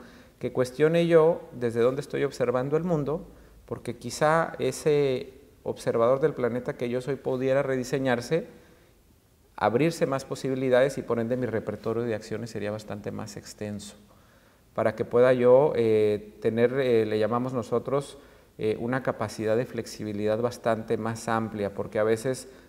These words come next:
nos contamos el cuento de "yo así soy" y los demás, pues, tendrían que aclimatarse o aclimorirse,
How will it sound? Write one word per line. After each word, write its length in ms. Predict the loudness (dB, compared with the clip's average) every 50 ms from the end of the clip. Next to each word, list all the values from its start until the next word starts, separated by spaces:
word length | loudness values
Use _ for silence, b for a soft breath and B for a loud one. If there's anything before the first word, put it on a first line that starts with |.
| B _
nos 160 | -12 -10 -8
contamos 420 | -6 -6 -2 0 0 0 0 -2 -4
el 120 | -6 -4
cuento 260 | -4 -4 -2 0 0
de 80 | 0 2
"yo 100 | 2 0
así 200 | 0 0 -4 -4
soy" 340 | 2 4 4 4 4 0 -6 -12 -16 -14
y 60 | -8
los 180 | -6 -6 -4 -2
demás, 480 | -2 -2 0 -2 -2 -2 -4 -8 -14 -18 -18
pues, 120 | -16 -12
tendrían 400 | -10 -8 -6 -2 -2 -2 -2 -4
que 100 | -6 -10
aclimatarse 600 | -10 -8 -8 -8 -8 -8 -6 -6 -6 -6 -4 -6
o 140 | -6 -6 -6
aclimorirse, 720 | -6 -6 -10 -10 -8 -6 -4 -2 -2 -2 -2 -4 -10 -14